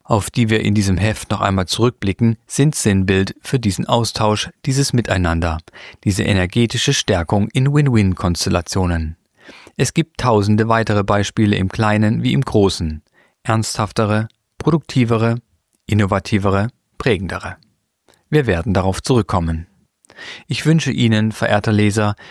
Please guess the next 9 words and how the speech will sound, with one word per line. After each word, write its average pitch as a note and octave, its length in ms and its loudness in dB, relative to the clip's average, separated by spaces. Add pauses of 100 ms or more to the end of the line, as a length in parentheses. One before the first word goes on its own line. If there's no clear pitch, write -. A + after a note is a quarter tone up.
(160)
wie A#2+ 140 2
immer B2 440 2
viel D3 280 0
Lesefreude G2+ 760 2
und G2 140 0
Erkenntnisgewinn G#2+ 840 0
mit A#2+ 160 -2
dieser A#2 240 0
Ausgabe. F2 600 -2